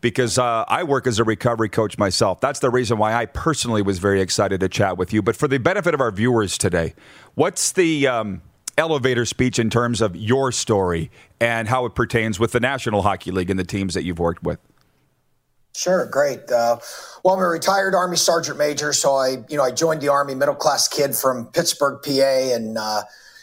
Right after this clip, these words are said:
Speaker 2: you know, I joined for the college fund, and there's the Army recruiter. He said, "Okay, great. I'll give you, I'll give you four years in the Army. I'll give you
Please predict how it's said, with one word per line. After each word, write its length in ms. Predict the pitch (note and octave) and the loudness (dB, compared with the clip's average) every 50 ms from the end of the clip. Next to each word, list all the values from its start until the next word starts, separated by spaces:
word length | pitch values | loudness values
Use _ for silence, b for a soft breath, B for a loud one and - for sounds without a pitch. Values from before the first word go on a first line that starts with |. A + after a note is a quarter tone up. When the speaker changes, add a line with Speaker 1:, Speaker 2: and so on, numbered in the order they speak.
| B - | B 0
Speaker 2:
you 80 | D3 | 2
know, 80 | D3 C#3+ | 4 4
I 100 | C#3 B2+ | 2 2
joined 340 | A#2 - E3+ E3+ F3 F3 E3+ | 0 2 2 2 2 0 0
for 120 | - D3 | 0 0
the 80 | C3 - | 0 2
college 400 | - D#3+ D#3+ D#3 D#3 D3+ - - | 2 2 2 2 2 0 -2 0
fund, 360 | - D#3+ D#3 D#3 D3+ C#3+ C3+ | 2 2 4 4 2 0 0
and 320 | C3+ B2+ A#2+ A#2+ A#2 G#2+ - _ | 0 0 -2 -2 -8 -12 -6 _
there's 240 | - D3+ D#3+ - - | 0 0 0 0 0
the 120 | D3+ D3 | 2 2
Army 280 | D3 D#3 D#3+ D3+ D3 C#3 | 2 2 0 -2 -4 -4
recruiter. 480 | B2+ B2+ - D#3+ D#3+ D#3 D3 D#3 D3+ D3 | -6 -4 -2 0 0 2 2 2 0 0
He 100 | C#3 C3+ | -2 -2
said, 260 | - - D3 C3+ C3 | 0 0 0 2 2
"Okay, 300 | C#3+ D3+ - - F3 D#3 | 0 0 0 0 -2 0
great. 260 | B2+ C#3+ E3+ E3+ D#3 | 2 2 2 2 2
I'll 80 | C3+ C3+ | 0 0
give 220 | C3+ D3+ D#3 C#3+ | -2 -4 -2 -2
you, 200 | D3+ C#3+ D3 - _ _ - | -2 -2 -4 -6 _ _ -2
I'll 160 | B2+ B2+ - | -2 -2 -2
give 180 | D#3+ D#3 C#3 | -4 -6 -4
you 80 | D3 C#3+ | -4 -6
four 260 | - - F#3+ G3+ G3 | -4 0 0 2 2
years 200 | F3+ F3 - D3+ | 2 0 0 0
in 60 | E3+ | 2
the 80 | E3 D#3+ | 2 2
Army. 260 | E3 E3+ F3+ E3+ E3 | 2 2 2 2 2
I'll 100 | D3+ D3 | 2 2
give 180 | D3 D3+ D3+ C#3+ | 0 -4 -2 2
you 240 | D3+ C#3+ C#3 - | 2 2 2 0